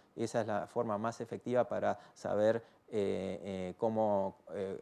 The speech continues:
eh, cuál es, eh, el pain de las empresas, en qué estadios están y, eh, cómo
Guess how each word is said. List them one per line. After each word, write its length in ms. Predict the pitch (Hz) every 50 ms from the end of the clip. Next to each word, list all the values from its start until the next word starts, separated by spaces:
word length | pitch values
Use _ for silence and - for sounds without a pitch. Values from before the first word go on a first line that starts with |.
| - - 71
eh, 220 | - 87 71 76 - -
cuál 180 | - 110 117
es, 200 | 117 117 113 - -
eh, 400 | - 101 98 98 95 95 98 - -
el 140 | 101 95
pain 240 | - - 110 120 120
de 80 | 120 110
las 180 | 101 101 -
empresas, 600 | 101 95 - 117 120 123 120 135 131 131 127 - - - - - - _ -
en 200 | 113 101 95 92
qué 80 | 117
estadios 460 | 107 - - 104 107 113 110 104 - -
están 440 | 98 - - 117 117 127 143 151 - - - - _ _ - -
y, 340 | 101 101 110 117 123 120 - -
eh, 440 | 101 95 95 92 92 92 90 87 87
cómo 340 | - 110 104 107 107 98